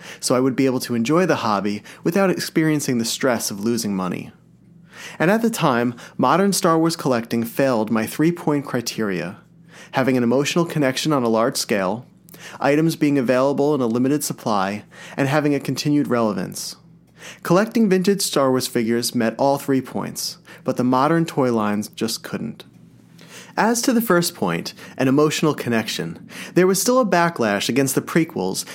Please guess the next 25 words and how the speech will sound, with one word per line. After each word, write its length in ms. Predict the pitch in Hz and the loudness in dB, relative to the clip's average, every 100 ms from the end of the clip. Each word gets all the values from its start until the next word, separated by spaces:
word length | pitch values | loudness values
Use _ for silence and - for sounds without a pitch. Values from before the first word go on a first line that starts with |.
| - | -2
and 140 | 175 | 0
against 300 | 180 190 185 | 4 2 2
the 60 | 170 | -2
Power 240 | 165 185 | 2 2
of 60 | 214 | 2
the 60 | 214 | 2
Force 340 | 190 180 - | 2 2 0
two 200 | - 165 | -2 -2
figures 400 | - 117 110 110 | 0 0 0 0
that 140 | 120 | -2
Kenner 280 | 117 175 185 | 0 0 0
used 400 | 190 135 120 117 | 2 2 0 0
to 100 | 123 | -2
reintroduce 600 | 113 165 196 175 147 143 | 0 2 2 0 -2 -2
the 120 | 135 | -2
line 360 | 127 117 101 92 | 0 2 0 0
in 80 | 95 | 0
nineteen 320 | 117 117 123 | -2 -2 -2
ninety-five, 680 | 113 107 104 92 90 87 - - - - - | 0 0 0 -2 -2 -6 -14 -18 -18 -8 0
after 300 | 156 175 208 | 0 2 0
being 280 | 190 185 156 | 2 2 2
dormant 460 | 165 160 101 92 | 2 2 2 -2
for 140 | - 117 | -4 -6
ten 340 | - 143 143 | -2 -2 0
years. 540 | 139 110 - - - | 2 0 -2 -6 -10